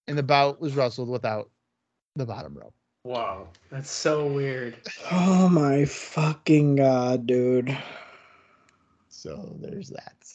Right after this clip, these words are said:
Speaker 3: I'm not going.
Speaker 1: You know what? If I knew that the Boy Meets World people were gonna be there, I'd go. But if I don't know that, then I'm not going.
Speaker 3: What a Mickey Mark.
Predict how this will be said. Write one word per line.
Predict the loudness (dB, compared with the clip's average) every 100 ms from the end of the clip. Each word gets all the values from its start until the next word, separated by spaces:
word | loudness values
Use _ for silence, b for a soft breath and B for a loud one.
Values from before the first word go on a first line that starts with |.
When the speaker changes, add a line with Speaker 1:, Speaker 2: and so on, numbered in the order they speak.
| b b b b 4
Speaker 3:
I'm | 6 8
not | 6 4 4
going. | 8 10 10 10 8 2 -4 -14 _ _ _ _ _ _ _ _ _ _ _ _ _ _ _ _ _ _ _
Speaker 1:
You | 4
know | 8
what? | 8 8 6
If | 4
I | 4 4
knew | 0 -2 -4 -6
that | -6 -6 -10 _ -10
the | -6 -6 -6
Boy | -4 -4
Meets | -4 -8
World | -6 -4
people | -4 -4 -4
were | -4
gonna | -4 -6
be | -4 -2
there, | -2 -2
I'd | -4
go. | -4 -10 -12 _ _ _ _ _ _ _ _ _ 0
But | 4
if | 4
I | 4
don't | 4 4 4
know | 2 4
that, | 2 -2 -6 _ _ _ _ _ _ _ -8
then | -6
I'm | -6 -8
not | -12 -16
going. | -20 -20 _ 0
Speaker 3:
What | 4 6
a | 6
Mickey | 6 2 2 -2
Mark. | 0 0 -2 -2 -10 -18